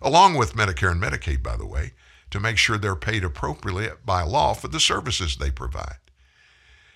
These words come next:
If I'm a healthcare provider in some of these very liberal states, and I'll just name a few, California,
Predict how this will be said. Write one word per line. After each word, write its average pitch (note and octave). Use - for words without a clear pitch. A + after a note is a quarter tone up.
If A#2+
I'm F#3+
a A#2
healthcare A#2+
provider F#2+
in B2
some E3+
of C3+
these A2
very B2
liberal A2+
states, A2
and G#2
I'll G2+
just F#2
name G#2+
a F2+
few, F#2
California, G#2